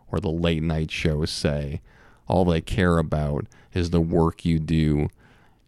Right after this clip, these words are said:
and the relationships that you have with them. So as I look at Steve Byrne and I think of how things should be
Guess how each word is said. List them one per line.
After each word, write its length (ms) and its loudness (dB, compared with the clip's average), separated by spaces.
and 120 2
the 80 4
relationships 1160 0
that 140 -2
you 160 0
have 400 -2
with 160 -4
them. 400 -10
So 460 2
as 160 2
I 40 4
look 260 4
at 80 -2
Steve 400 0
Byrne 280 4
and 100 2
I 100 2
think 320 -2
of 120 0
how 220 0
things 320 -2
should 260 -4
be 420 0